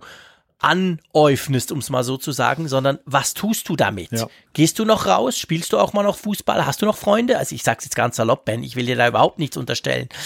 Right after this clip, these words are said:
Speaker 1: Mach ich auch nicht. Aber, ähm, das ist eigentlich der, der entscheidende Punkt.
Speaker 2: Ja, es, also zwei, zwei Punkte dazu. Das, das eine ist, ich glaube,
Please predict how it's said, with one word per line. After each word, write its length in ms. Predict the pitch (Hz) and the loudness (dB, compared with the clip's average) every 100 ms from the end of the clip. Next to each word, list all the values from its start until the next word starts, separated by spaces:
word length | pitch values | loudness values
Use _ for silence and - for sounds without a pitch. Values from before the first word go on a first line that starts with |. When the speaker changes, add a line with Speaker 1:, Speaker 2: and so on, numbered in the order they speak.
| - | -4
Speaker 1:
Mach 160 | 131 135 | 0 0
ich 120 | 151 | 0
auch 120 | 107 | -2
nicht. 240 | 120 135 - - - - - | -2 -6 -8 -12 -12 -12 -2
Aber, 320 | - 151 147 | 2 4 2
ähm, 320 | 160 151 147 - _ - | 2 0 -2 -8 _ -2
das 180 | 160 185 | 0 0
ist 100 | 233 | 0
eigentlich 280 | 185 190 - | 0 0 2
der, 180 | 170 165 | 0 0
der 400 | 170 160 160 165 | -16 -12 -4 -2
entscheidende 560 | 156 - 139 147 135 127 | -2 -2 -2 -2 -4 -8
Punkt. 440 | - 214 165 107 | -2 -2 -2 -2
Speaker 2:
Ja, 180 | 120 127 - - | -2 -2 -4 -4
es, 180 | 139 180 | -2 -2
also 320 | - 151 151 - - | 0 2 2 0 -10
zwei, 260 | - 143 165 | 0 2 2
zwei 280 | - 151 | 2 2
Punkte 360 | 156 202 269 160 | 4 2 4 2
dazu. 380 | 131 123 - 123 | 2 0 0 0
Das, 160 | 123 123 | 0 0
das 200 | 131 127 | 0 0
eine 260 | 147 175 | 2 2
ist, 240 | 170 170 151 | 2 0 -4
ich 100 | 135 | 0
glaube, 420 | 147 165 165 | 4 6 4